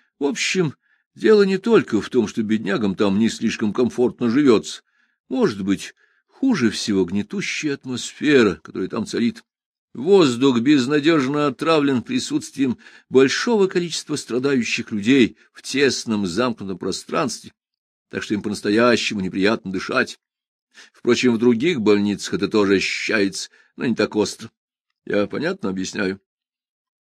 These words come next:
Ты не слишком понятно объясняешь, но ты так увлекся воспоминаниями, что все эти ощущения, которые ты пытался описать, на какое-то мгновение снова вернулись к тебе.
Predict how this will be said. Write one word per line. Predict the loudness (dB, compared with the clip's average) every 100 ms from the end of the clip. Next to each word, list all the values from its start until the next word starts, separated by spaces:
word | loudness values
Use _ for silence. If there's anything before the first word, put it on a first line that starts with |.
| _
Ты | -4 0
не | 2 0
слишком | 0 0 0 2 -2 0
понятно | 0 2 0 -2 -4 -2
объясняешь, | -2 -2 -2 -4 -2 2 2 0
но | -4
ты | -4 -2
так | -2 0
увлекся | 2 2 0 0
воспоминаниями, | 0 0 -2 -2 0 0 0 2 2 2 -2 _ _ _ _ _ _ _
что | _ -10
все | -8 0 2
эти | 2
ощущения, | 0 0 -2 -2 -2 0 4 6 4 -4
которые | -2 -2
ты | -2
пытался | -4 -2 -2 0 -4
описать, | -2 -6 -2 0 2 0
на | -4
какое-то | -6 -4 -2
мгновение | -2 -2 0 0 0 -4
снова | -6 -4 -2
вернулись | -2 -2 -2 -2 -4 -6
к |
тебе. | -10 -4 -2 -2